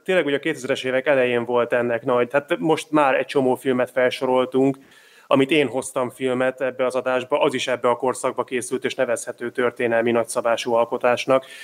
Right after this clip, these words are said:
és tényleg ezek, ezek nagyjából öt éven belül készültek el. Trója az, az szerintem tényleg a jobbak közé tartozik, és amit az előző, az előző szerettem volna mondani a látvánnyal kapcsolatban, az szerintem az a nagyon jó a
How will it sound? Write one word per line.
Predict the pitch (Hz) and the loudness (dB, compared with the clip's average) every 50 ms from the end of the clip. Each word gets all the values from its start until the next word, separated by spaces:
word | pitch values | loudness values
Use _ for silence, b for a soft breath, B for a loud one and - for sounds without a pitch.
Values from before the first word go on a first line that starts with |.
| B B B | B B B
és | B 135 - - | B 0 0 2
tényleg | - 165 160 139 123 - | 2 2 2 2 2 0
ezek, | 127 120 131 131 - | 0 0 -2 -2 -2
ezek | 143 127 131 - | -2 -2 -2 0
nagyjából | 147 147 139 143 131 123 139 156 | 0 0 2 2 0 0 0 0
öt | 151 135 - | -2 -2 -2
éven | 120 117 107 117 117 | -4 -4 -2 -2 -2
belül | 113 117 113 113 113 | -2 -2 -4 -4 -6
készültek | - - 123 117 - - 127 120 120 127 117 - | -6 -6 -8 -8 -6 -6 -6 -4 -4 -4 -6 -4
el. | 127 123 123 131 131 - - _ _ _ _ _ _ _ _ _ _ _ _ _ _ | 0 0 2 2 0 -2 -6 _ _ _ _ _ _ _ _ _ _ _ _ _ _
Trója | - 160 165 143 123 117 117 | 0 2 4 6 6 6 4
az, | 120 123 120 123 - | 4 2 0 0 -4
az | - - - | -6 -4 -2
szerintem | - 135 127 123 120 - 127 127 120 | -2 -2 -2 -2 0 0 0 0 0
tényleg | - 143 135 123 113 | 0 0 2 2 2
a | 120 | 2
jobbak | 120 123 120 120 127 110 - | 0 0 0 -2 -2 -4 -2
közé | - 127 110 123 120 117 | -2 -2 -2 0 -2 0
tartozik, | - 127 123 123 123 - 123 123 139 135 135 B B B B B | 2 2 0 2 2 0 0 0 -2 -2 -4 B B B B B
és | B - - 143 | B 0 2 4
amit | 143 143 147 | 4 4 4
az | 139 | 4
előző, | 143 175 165 147 123 131 127 | 4 4 4 2 2 0 0
az | 127 123 127 - | 0 -2 -2 0
előző | 160 143 143 131 117 131 131 127 | 2 2 2 2 2 2 0 0
szerettem | 120 - - 139 131 123 - - 131 123 | 0 0 0 2 2 2 0 0 -2 0
volna | 123 123 120 120 | 2 2 2 2
mondani | 123 127 131 123 127 123 | 4 2 2 2 2 2
a | 120 120 | 2 2
látvánnyal | 127 131 135 127 - - - - 120 120 120 120 | 2 2 2 0 -2 -6 -6 -2 0 0 0 0
kapcsolatban, | - 131 127 - - 135 127 123 113 127 123 | 0 -4 -4 -2 0 2 2 2 4 2 2
az | 127 - | 2 0
szerintem | - - 131 123 117 - 135 135 135 131 b b b b b b b b b b b b b | 0 0 0 0 0 2 2 2 2 0 b b b b b b b b b b b b b
az | b 170 190 | b 4 4
a | 240 | 4
nagyon | 175 131 120 123 120 | 4 2 2 0 0
jó | 120 120 123 123 120 | 0 0 0 2 2
a | 117 120 117 - | 4 2 2 0